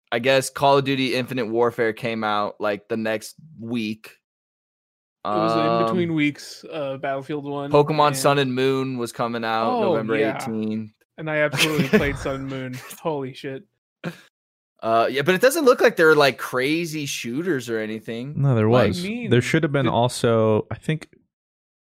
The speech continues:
Speaker 3: uh, Star Wars Battlefront or something like that. I think there was a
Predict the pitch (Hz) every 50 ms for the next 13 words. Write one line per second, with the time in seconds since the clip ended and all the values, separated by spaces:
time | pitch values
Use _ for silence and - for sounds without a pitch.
0 | _ _ _ _ _ - 113 110 107 107 107 107 107 104 104 - - _ _ _
1 | _ - - - - 123 127 127 123 123 120 110 - - 101 101 107 110 - -
2 | - 92 - - - - - - - - - - - 104 - - - 120 - 147
3 | 151 135 120 117 98